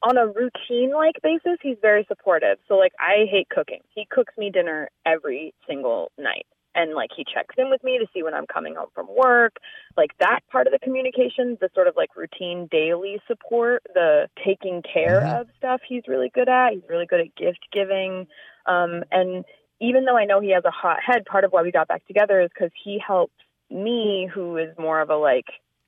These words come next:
Speaker 1: wishy-washy, and the world is lots of a gray area. Like, he, he's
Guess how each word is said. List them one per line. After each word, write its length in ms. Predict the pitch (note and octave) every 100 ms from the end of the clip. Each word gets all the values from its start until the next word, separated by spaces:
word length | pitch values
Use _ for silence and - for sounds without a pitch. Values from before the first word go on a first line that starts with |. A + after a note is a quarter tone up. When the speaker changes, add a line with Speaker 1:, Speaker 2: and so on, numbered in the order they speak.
| E4
Speaker 1:
wishy-washy, 800 | - B3+ G#3+ F#3 F3+ - C#3 B2
and 120 | A#2+ E3
the 60 |
world 340 | E3 F3 G3+ A3
is 80 | A3+
lots 220 | A3 A#3+
of 140 | B3 A#3
a 80 | B3+
gray 420 | - C4+ C4 C4
area. 560 | G#3+ G3 F#3 E3+ D#3+ D#3
Like, 160 | D#3+ D#3+
he, 280 | F#3+ F#3 F3 - - _ _ -
he's 400 | - F#3+ F#3+ F3+